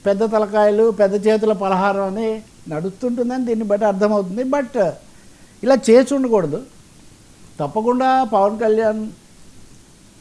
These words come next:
అలాగే తెలుగుదేశం నాయకులు ఒకరిద్దరైనా ఇలా జరిగి ఉండకూడదు, మేము విచారిస్తున్నామని చెప్పు ఉండాల్సింది. గుట్టు చప్పుడు కాకుండా రికార్డుల నుంచి తొలగించడం అయితే పరిష్కారం కాదు.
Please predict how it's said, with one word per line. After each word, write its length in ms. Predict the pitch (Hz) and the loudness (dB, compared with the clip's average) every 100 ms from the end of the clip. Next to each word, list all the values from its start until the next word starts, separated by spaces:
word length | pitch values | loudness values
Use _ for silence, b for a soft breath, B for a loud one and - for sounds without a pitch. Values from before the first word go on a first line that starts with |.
| - - - - - | -20 -20 -20 -20 -8
అలాగే 280 | 156 196 214 | 0 2 2
తెలుగుదేశం 640 | 208 185 202 214 214 220 208 | 2 0 2 4 2 2 0
నాయకులు 300 | 202 196 196 | -2 0 -2
ఒకరిద్దరైనా 640 | 190 190 185 185 185 240 | 0 -2 0 0 -2 -6
ఇలా 260 | 294 233 202 | -4 0 0
జరిగి 320 | 175 160 220 | 0 0 0
ఉండకూడదు, 520 | 233 220 220 208 254 | -2 0 0 0 -4
మేము 220 | 226 190 | -4 -4
విచారిస్తున్నామని 800 | 175 175 202 196 196 196 190 185 180 | -4 -4 -4 -4 -6 -8 -6 -8 -6
చెప్పు 220 | 170 170 | -6 -6
ఉండాల్సింది. 600 | 196 175 147 139 127 185 196 B B B B 135 | -4 -2 -4 -6 -8 -10 -12 B B B B -2
గుట్టు 260 | 185 202 | -2 0
చప్పుడు 360 | 269 285 254 269 | 0 2 2 2
కాకుండా 460 | 262 254 240 247 | 2 2 0 0
రికార్డుల 440 | 247 214 233 226 226 | 0 2 2 2 0
నుంచి 240 | 226 208 | 0 -4
తొలగించడం 540 | 208 202 202 196 196 175 | -2 -2 0 -2 -2 -4
అయితే 200 | 180 240 | -6 -6
పరిష్కారం 640 | 214 190 - 190 170 165 | -6 -6 -8 -8 -6 -8
కాదు. 320 | 135 104 | -10 -12